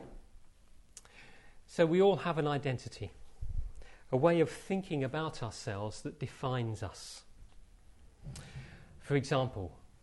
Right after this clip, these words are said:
human, we're human, we're not animal, we're not birds, we're not fishes, so we're human, right? So that's an identity, isn't it? Human identity. So once we're human, then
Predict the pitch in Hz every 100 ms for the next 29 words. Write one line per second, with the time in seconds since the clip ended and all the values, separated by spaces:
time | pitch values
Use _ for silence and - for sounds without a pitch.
0 | - - - 156 147 139 131 - - -
1 | 123 120 - 113 107 104 104 101 - 101
2 | 101 95 95 98 95 - 95 95 92 -
3 | 90 - - - - - - 95 95 92
4 | 95 - 95 87 78 87 104 - 120 135
5 | - 127 98 95 87 85 - 113 120 92
6 | - - - 139 117 104 101 98 90 -
7 | 92 - - - - - - - - -
8 | - 127 135 151 139 - 131 117 135 131
9 | 120